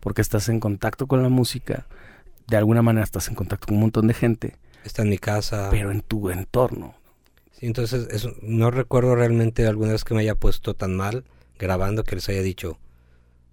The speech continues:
Speaker 2: "Aquí le paramos porque me siento mal". Sí, es como mi, mi, mi, mi zona de confort.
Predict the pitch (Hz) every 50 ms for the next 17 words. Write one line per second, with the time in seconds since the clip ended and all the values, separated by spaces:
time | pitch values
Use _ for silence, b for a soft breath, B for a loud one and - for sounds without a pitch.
0 | _ _ _ - - - - - 104 110 - - - 101 104 110 117 120 - -
1 | - 117 - - - 90 87 87 85 82 - 92 90 90 - 92 90 85 78 76
2 | - - _ _ - - _ _ _ _ _ _ _ _ _ _ _ _ _ _
3 | _ _ _ _ _ _ _ _ _ _ _ _ _ _ _ _ _ _ _ _
4 | _ _ _ _ _ _ _ _ _ - - - 110 - - 135 127 120 113 110
5 | 110 104 104 101 101 101 98 95 95 95 92 92 92 90 - - 104 104 110 104
6 | - - 95 85 - - 95 95 98 -